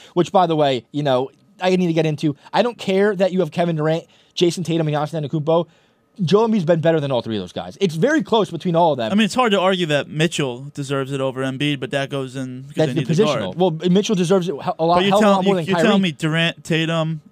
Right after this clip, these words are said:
Speaker 2: and, and y-, oh yeah, well, I guess more than Kyrie. I mean, you can play with one guard.
Speaker 1: Yes, especially when, like, Kevin Durant and Jason Tatum
Speaker 2: Yeah.
Speaker 1: aren't, like, centers. They're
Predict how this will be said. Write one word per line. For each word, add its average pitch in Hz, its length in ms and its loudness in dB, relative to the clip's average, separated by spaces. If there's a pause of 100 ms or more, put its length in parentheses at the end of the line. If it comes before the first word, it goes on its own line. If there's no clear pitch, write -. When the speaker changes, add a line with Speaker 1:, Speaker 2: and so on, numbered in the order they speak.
Speaker 2:
and, 139 260 -8
and 143 140 -8
y-, 131 100 -10 (120)
oh 143 120 -2
yeah, 147 140 0
well, 139 80 0
I 135 40 -4
guess 165 200 -2
more 147 160 -2
than 127 100 -6
Kyrie. 131 480 -2 (300)
I - 40 -12
mean, 214 120 2
you 277 40 0
can 262 100 -4
play 190 160 4
with 147 120 2
one 147 220 0
guard. 170 400 0 (440)
Speaker 1:
Yes, 247 380 2
especially 277 420 0
when, 277 120 0
like, 262 220 0
Kevin 269 280 -2
Durant 233 260 0
and 208 80 -4
Jason 208 240 -4
Tatum 214 280 -2
Speaker 2:
Yeah. 160 220 0
Speaker 1:
aren't, 226 160 2
like, 202 120 -4
centers. 208 460 -4
They're 165 200 -2